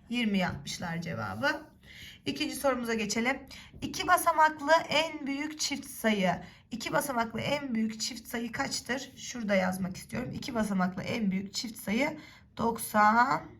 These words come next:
sekizdir. Evet, doksan sekizdir. Ee, ile üç basamaklı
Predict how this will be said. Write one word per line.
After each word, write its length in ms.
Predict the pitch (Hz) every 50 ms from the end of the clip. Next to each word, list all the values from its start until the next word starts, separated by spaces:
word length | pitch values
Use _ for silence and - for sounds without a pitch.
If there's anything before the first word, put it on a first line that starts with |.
| - - - - - -
sekizdir. 800 | - - - - 202 196 - 240 254 240 220 190 190 185 175 180 -
Evet, 420 | - 220 214 190 180 - - - -
doksan 400 | 214 - - - - 226 262 269
sekizdir. 680 | - - 202 202 - 196 180 185 185 214 269 302 - - - - - - - - - -
Ee, 380 | - 208 208 208 208 208 202 202
ile 480 | - 254 262 269 226 185 - - - - - - - - -
üç 300 | 294 311 311 - - -
basamaklı 680 | 311 311 311 311 302 277 262 254 - - - 233 262